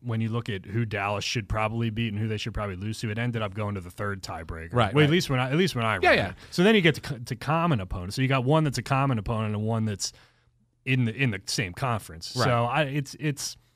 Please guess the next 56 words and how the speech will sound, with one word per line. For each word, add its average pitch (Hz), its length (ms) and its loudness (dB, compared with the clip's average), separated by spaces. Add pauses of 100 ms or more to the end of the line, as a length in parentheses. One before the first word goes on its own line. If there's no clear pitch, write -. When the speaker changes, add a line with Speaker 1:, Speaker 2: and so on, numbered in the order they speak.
(280)
Speaker 1:
you 139 100 2
know, 127 60 4
for 139 120 -4
each 147 220 2
reason, 117 400 0
you 107 100 -2
could, 98 280 -6
you 101 80 -6
could 98 100 -8
say 98 200 -4
each, 95 280 -8
e-, 101 340 -6
this 110 180 -4
Speaker 2:
Right. 123 100 -8
Speaker 1:
one 104 160 0
maybe 151 240 4
means 143 340 2
more 123 300 2
than 127 60 0
the 131 80 2
other, 120 120 0
maybe 117 240 0
it 98 60 -8
doesn't. 110 260 -4
But 127 100 0
it 147 120 2
wasn't 135 340 2
like 107 180 -4
one 110 280 -2
was, 87 340 -8 (720)
was 117 180 -2
any, 120 320 0
any, 110 280 -4 (240)
was 107 200 -4
l-, 120 160 -2 (200)
head 147 180 0
and 117 160 -2
shoulders 104 400 -4
more 98 180 -8
important 87 400 -8
than 90 120 -14
the 90 80 -12
other 98 160 -2
Speaker 2:
I-, 175 60 2
Speaker 1:
one, 147 80 -8
Speaker 2:
if - 20 4
Speaker 1:
you 175 60 4
know 180 100 0
Speaker 2:
the 220 60 -2
Speaker 1:
what 190 40 0
I 208 40 2
Speaker 2:
E-, 233 80 6
Speaker 1:
mean? - 80 -4
Speaker 2:
if 156 120 2
the 180 200 0
Eagles 220 280 2